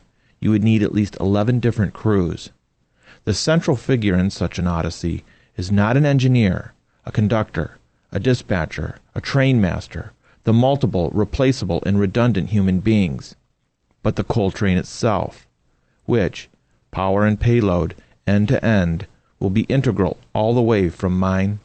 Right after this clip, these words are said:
to destination, no matter who is in or around it, or whose tracks it is running on. Paul's thumbnail sketch of Kansans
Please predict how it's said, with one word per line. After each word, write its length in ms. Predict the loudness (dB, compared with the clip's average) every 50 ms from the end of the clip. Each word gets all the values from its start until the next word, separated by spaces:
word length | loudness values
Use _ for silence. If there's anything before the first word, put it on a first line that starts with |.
| -10
to 60 | -6
destination, 840 | -2 -2 -2 -2 -2 -2 -2 0 0 0 0 -2 -4 -6 -8 -8 -10 -14 _ _ _ _ _ _ _ -14 _ -2
no 60 | 0
matter 260 | 2 2 2 0 0
who 200 | 0 2 2 2
is 100 | 2 2
in 320 | 0 2 2 2 2 2
or 240 | 0 0 0 0 2
around 360 | 2 2 2 0 0 -2 -4
it, 120 | -6 -8 -10 _ _ _ _ _ _ _ _ _
or 120 | -6 -4 -2
whose 200 | 0 0 0 0
tracks 460 | -2 -2 -2 0 -2 -4 -6 -10 -8
it 120 | -6 -4
is 140 | -4 -4 -2
running 300 | -2 -2 -2 -2 -2 -4
on. 240 | -4 -6 -8 -10 -14 -16 _ _ _ _ _ _ _ _ _ _ _ _ _ _ _ _ _ _ _ _ _ _ _ -4
Paul's 340 | -2 0 0 0 0 -2 -2
thumbnail 420 | 0 0 2 2 2 2 2 0
sketch 420 | -2 -2 -2 -2 0 0 -2 -2
of 140 | -6 -6 -6
Kansans 720 | -2 0 2 2 2 2 0 -2 -4 -4 -4 -4 -6 -10